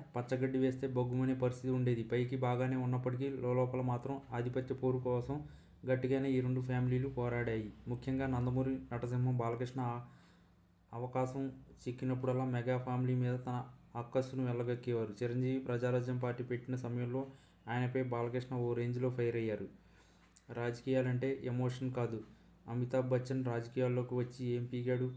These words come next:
గొప్ప నాయకుడిని ఓడించి పార్లమెంట్కి వెళ్ళాడు, అక్కడ ఆటోగ్రాఫ్ ఇవ్వడమే సరిపోయింది. చిరంజీవి కూడా అంతే, రాజకీయాల్లో అందరూ రాణించలేరు. "మా బ్లడ్ వేరు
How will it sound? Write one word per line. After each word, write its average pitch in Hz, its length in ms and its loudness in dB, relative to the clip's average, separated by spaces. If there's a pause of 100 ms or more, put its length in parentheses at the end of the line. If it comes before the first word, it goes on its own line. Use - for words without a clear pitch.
గొప్ప 123 200 -2
నాయకుడిని 123 600 0 (380)
ఓడించి 127 580 0
పార్లమెంట్కి 120 560 0
వెళ్ళాడు, 117 380 2
అక్కడ 127 600 -4
ఆటోగ్రాఫ్ 127 600 0 (580)
ఇవ్వడమే 127 420 2
సరిపోయింది. 120 640 0 (380)
చిరంజీవి 127 380 2
కూడా 127 280 2
అంతే, 117 460 -2
రాజకీయాల్లో 123 720 2
అందరూ 123 340 0
రాణించలేరు. 117 640 -2 (480)
"మా 120 120 0
బ్లడ్ 120 320 0
వేరు 127 380 2